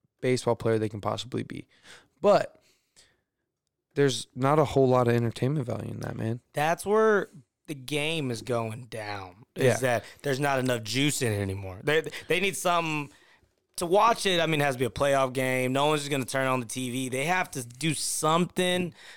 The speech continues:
Speaker 2: to spice the game up, which they're
Speaker 1: No
Speaker 2: changing.
Speaker 1: question.
Speaker 2: They're changing the balls again 'cause, I mean, what does everybody go there for? The long ball.
Speaker 1: Oh,
Speaker 2: But
Speaker 1: no
Speaker 2: s-,
Speaker 1: doubt.
Speaker 2: but they're changing the baseballs again.
Speaker 1: I tell, I tell everybody,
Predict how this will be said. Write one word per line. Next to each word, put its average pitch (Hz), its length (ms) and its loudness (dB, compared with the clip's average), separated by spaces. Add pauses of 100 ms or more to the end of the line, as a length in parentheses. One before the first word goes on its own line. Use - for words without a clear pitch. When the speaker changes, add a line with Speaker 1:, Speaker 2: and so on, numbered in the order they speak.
(100)
Speaker 2:
to 147 100 -6
spice - 380 -2
the 127 80 -10
game 139 300 2
up, 110 140 0
which 143 200 2
they're 143 140 2
Speaker 1:
No - 20 -2 (120)
Speaker 2:
changing. 139 340 6
Speaker 1:
question. - 260 2 (100)
Speaker 2:
They're 151 120 -2
changing 196 320 2
the 156 60 2
balls 135 300 4
again 104 300 -2 (300)
'cause, 135 240 -2 (520)
I 165 60 2
mean, 165 160 2
what 196 120 4
does 175 100 2
everybody 143 220 4
go 131 120 4
there 117 120 4
for? 107 100 -4
The 110 80 -4
long 113 240 2
ball. 101 240 -12 (220)
Speaker 1:
Oh, 185 240 8
Speaker 2:
But 117 120 -6
Speaker 1:
no 175 220 6
Speaker 2:
s-, 175 80 4
Speaker 1:
doubt. 139 360 4
Speaker 2:
but 147 140 4
they're 139 140 2
changing 165 440 0
the 151 60 4
baseballs 139 480 0
again. 120 680 -6 (440)
Speaker 1:
I 190 140 4
tell, 220 420 4
I 196 120 0
tell 196 200 -4
everybody, 165 480 -2